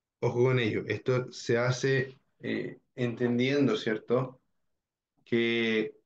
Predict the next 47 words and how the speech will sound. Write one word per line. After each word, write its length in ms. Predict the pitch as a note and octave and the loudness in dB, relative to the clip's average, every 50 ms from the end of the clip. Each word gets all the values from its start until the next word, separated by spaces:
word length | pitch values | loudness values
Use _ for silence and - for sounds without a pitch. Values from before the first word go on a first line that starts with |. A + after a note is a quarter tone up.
| _ _ _ _ _ - | _ _ _ _ _ -2
un 200 | B2 A#2+ A#2+ A#2+ | 2 4 4 4
niño 300 | B2 B2 B2+ C3 C3 C3 | 6 6 4 4 4 4
pequeño 720 | C3 C3 C3 - D3+ D#3+ E3 E3 D#3 C#3+ C#3 C3+ C#3+ C#3+ | 2 0 0 0 0 0 2 2 4 4 4 6 6 6
no 180 | C#3 C3 B2 A#2 | 6 4 4 2
tiene 320 | B2+ C3 C#3 C#3+ C#3+ D3 | 0 0 2 2 2 2
la 160 | D3 D3+ D3 C#3+ | 0 0 0 0
conciencia 580 | D3 C#3+ C#3+ C#3 - D#3+ E3 D#3+ - D#3+ D3 | 0 0 0 0 0 0 0 0 0 0 0
para 200 | D#3+ D#3 D#3 D#3 | 2 2 2 2
poder 220 | C#3+ D#3 D#3 D#3+ D#3+ | 2 2 2 4 4
andar 240 | D#3+ D#3+ E3+ F3 | 2 2 2 2
en 120 | F#3+ F#3+ G3 | 0 0 0
moto, 260 | E3+ - - - - _ _ _ _ _ _ _ _ | -2 -4 -6 -8 -16 _ _ _ _ _ _ _ _
¿ya? 340 | - G#2+ G#2+ A2+ C3+ C3 - - - - - - - _ _ _ _ | -6 -2 0 0 0 -2 -4 -10 -18 -20 -20 -20 -20 _ _ _ _
Cuando 240 | - G2+ G2+ G#2+ A2 | -10 -4 -2 2 2
uno 200 | A#2 B2+ C3 C#3 | 4 4 4 2
va 80 | C#3+ D3 | 2 2
manejando, 520 | D3+ D#3 E3 D#3 - F#3 F#3 F3+ D#3+ C#3+ | 2 2 2 0 0 0 2 2 4 4
no 140 | C3 B2+ A2+ | 4 2 2
puede 220 | A#2+ B2 B2+ C3+ C#3 | 2 2 4 4 4
ir 120 | C#3 C#3 | 4 4
cuidando 360 | C#3+ D3 C#3+ D#3 D#3 D#3 D#3 D#3+ | 2 2 2 4 4 4 4 4
al 80 | E3 E3+ | 4 4
niño. 260 | D#3+ C3+ - - - _ _ _ _ _ _ _ _ _ _ _ _ _ _ _ _ _ _ _ _ _ _ _ _ _ _ _ _ _ _ _ _ | 2 2 0 -2 -8 _ _ _ _ _ _ _ _ _ _ _ _ _ _ _ _ _ _ _ _ _ _ _ _ _ _ _ _ _ _ _ _
¿Se 120 | _ - F2+ | _ -20 -16
entiende? 400 | F2 - A2 A2 A#2+ C#3 C#3 - - _ _ _ _ _ _ _ _ _ _ _ _ _ _ _ | -10 -6 -4 -4 -2 -4 -6 -8 -12 _ _ _ _ _ _ _ _ _ _ _ _ _ _ _
¿Puede 220 | - A2+ A2+ A#2 A#2 | -2 0 4 4 4
manejar 360 | A#2 A2+ A2+ - - B2+ A#2+ | 4 4 2 0 0 0 2
de 100 | A#2 A#2+ | 2 2
manera 300 | A#2 A2+ A2+ A#2+ B2 B2 | 2 2 2 2 2 2
más 180 | A#2+ A#2+ A#2 A#2 | 2 0 0 0
tranquila? 460 | - A#2 A#2+ - - D#3+ D#3+ D#3+ C3+ | -2 -4 -4 -2 0 0 0 2 2
Claro 280 | B2+ B2+ B2+ C3 C#3 C3 | 2 2 2 4 4 2
que 80 | C#3 | 2
sí, 260 | C3+ - C3 A2+ - - | 0 -2 -4 -6 -4 -4
pero 140 | - A#2 A#2 | -2 0 2
no 140 | A#2+ A#2+ A2 | 2 2 2
puede 240 | A#2+ B2+ C3 C#3 C#3+ | 2 2 2 2 4
ir 140 | C#3 C#3+ C#3 | 4 2 2
viendo 460 | C#3 C3 C3+ D#3 E3+ E3+ D#3 C#3 B2 | 2 2 2 2 4 4 4 4 4
lo 140 | B2 A#2+ A2+ | 2 2 2
que 100 | A#2+ B2 | 0 0
hace 220 | B2 B2 - - | 0 -2 -4 -4
el 120 | A#2+ A#2+ A#2+ | -4 -2 0
niño 380 | B2 B2+ B2+ B2+ B2 A#2+ A#2+ - | 0 0 2 2 0 -2 -2 -6
exactamente 680 | A#2+ - - B2 B2 - - A#2+ A#2+ A#2+ B2 B2+ - A#2+ | -10 -6 -4 -4 -4 -2 -2 0 0 0 0 0 -2 -2
atrás 240 | - A#2+ A#2+ - - | -2 -2 -4 -4 -4
tuyo. 280 | - C#3 - - - | -2 -2 -2 -2 -6